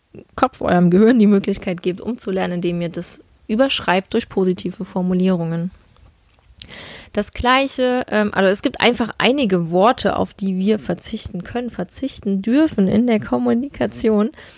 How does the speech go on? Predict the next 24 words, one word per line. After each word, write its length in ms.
Mm. 440
Oder, 200
oder 260
Dinge, 360
die, 360
die 100
negativ 600
sind. 280
Mein 220
anderes 540
Lieblingswort, 760
was, 320
äh, 220
eigentlich 360
jeder 220
aus 80
seiner 200
Kommunikation 640
streichen 420
sollte, 260
ist 220
Mann, 320
der 80
Mann. 280